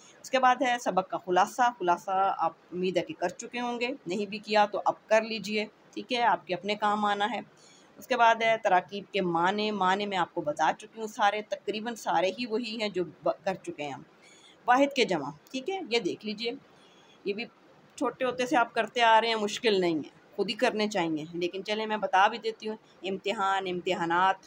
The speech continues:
ख्याल, ख्यालात, मशगला, मशागिल, वकील, वकला, मुमतहिन, मुमतन-, मुमतना, ठीक है, तदबीर, तदाबीर, मजमून, मजामीन, ठीक है, मुमतहीन, ठीक है। अच्छा, उसके बाद है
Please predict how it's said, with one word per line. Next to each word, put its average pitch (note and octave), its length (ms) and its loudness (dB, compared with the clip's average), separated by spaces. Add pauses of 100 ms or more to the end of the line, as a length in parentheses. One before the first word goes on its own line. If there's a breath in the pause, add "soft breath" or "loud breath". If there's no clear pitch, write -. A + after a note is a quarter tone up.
ख्याल, F3 380 2
ख्यालात, F3 640 0
मशगला, F3 480 -2
मशागिल, F3 760 0
वकील, F#3 520 -4
वकला, F#3+ 360 2 (640 loud breath)
मुमतहिन, F#3 640 -2 (100)
मुमतन-, F#3 440 -6 (100)
मुमतना, F#3+ 500 -4 (600)
ठीक G#3 200 -10
है, A#3+ 80 -2 (100)
तदबीर, F#3+ 420 -4 (100)
तदाबीर, F3+ 580 2 (540 loud breath)
मजमून, F#3 540 0 (220)
मजामीन, F3+ 640 2 (2000 soft breath)
ठीक B3 120 -8
है, C#4 140 0
मुमतहीन, G#3+ 720 0 (280)
ठीक A3 200 -12
है। F#4+ 100 -8 (600 soft breath)
अच्छा, F#3+ 260 -6
उसके G#3+ 260 -4
बाद C4 240 2
है C#4+ 100 4